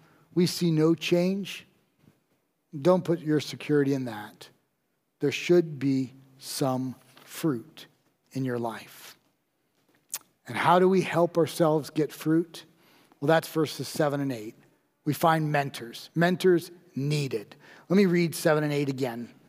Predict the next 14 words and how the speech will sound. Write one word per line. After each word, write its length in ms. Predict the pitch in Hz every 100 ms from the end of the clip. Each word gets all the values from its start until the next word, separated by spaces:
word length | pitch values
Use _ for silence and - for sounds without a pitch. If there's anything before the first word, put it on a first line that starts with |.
| _
It 120 | 127
says 340 | - 147 127 113
this. 400 | 117 - - - _ - _ _ _ _ - - _ _ _ _ _ _ _ _ _ _ _ _ _ _ _ _ - _ _ _ _ _ _ _ - _ - - -
"Just 360 | 135 180 185 -
as 140 | 180
you 100 | 156
learned 280 | 156 160 185
it 120 | 196
from 160 | - 143
Epaphras, 800 | 123 - 160 165 - 202 170 -
our 100 | -
beloved 460 | 135 135 143 160 160
fellow 260 | - 170 180
servant, 440 | - 131 107 110